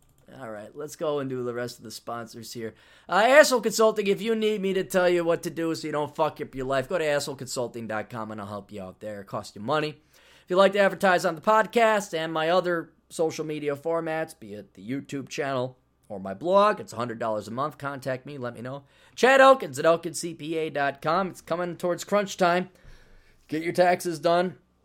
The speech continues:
by going to elkins C P A dot com. Contact Chad, let him know the old captain sent you.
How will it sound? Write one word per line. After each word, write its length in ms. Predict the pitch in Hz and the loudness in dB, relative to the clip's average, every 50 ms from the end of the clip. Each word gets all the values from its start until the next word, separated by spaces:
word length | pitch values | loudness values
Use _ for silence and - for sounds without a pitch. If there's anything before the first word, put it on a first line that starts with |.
| _ _ _ _ _ - - - | _ _ _ _ _ -20 -18 -2
by 160 | 127 143 143 | 0 0 2
going 240 | 143 147 147 147 143 | 2 2 0 0 0
to 120 | 147 147 | 0 4
elkins 360 | 147 147 156 156 - 170 139 | 4 4 4 2 0 -6 -8
C 160 | - - 180 160 | -6 -8 -8 -8
P 200 | - 170 160 156 | -6 -6 -6 -4
A 80 | 156 | -4
dot 220 | 143 139 131 131 - | -2 -2 -2 -2 -2
com. 280 | - 156 156 160 151 | -2 0 0 0 -2
Contact 460 | 139 156 147 139 127 156 143 131 127 | -2 -4 -4 -4 -2 -4 -4 -4 -4
Chad, 280 | - - 160 156 160 147 | -4 -2 0 0 0 0
let 120 | 139 139 | 0 -4
him 80 | 135 139 | -4 -2
know 120 | 135 131 | -4 -4
the 120 | 123 120 120 | -4 -2 -4
old 140 | 113 113 - | -4 -4 -2
captain 340 | - 156 156 151 160 151 | 0 0 0 -2 -4 -12
sent 240 | 131 - 156 151 151 | -10 -10 -10 -10 -8
you. 200 | 165 156 143 135 | -8 -8 -8 -8